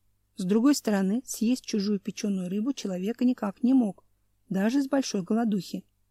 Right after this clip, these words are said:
Всё, что Семён узнал о первобытном мышлении, свидетельствовало о невозможности такого деяния. И вовсе не потому, что все тут такие честные и знают, что воровать нехорошо.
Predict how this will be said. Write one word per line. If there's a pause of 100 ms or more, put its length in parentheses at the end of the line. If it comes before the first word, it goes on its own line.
(720)
Всё,
что
Семён
узнал
о
первобытном
мышлении, (480)
свидетельствовало (280)
о
невозможности
такого
деяния. (580)
И
вовсе
не
потому,
что
все
тут
такие
честные
и
знают,
что
воровать
нехорошо.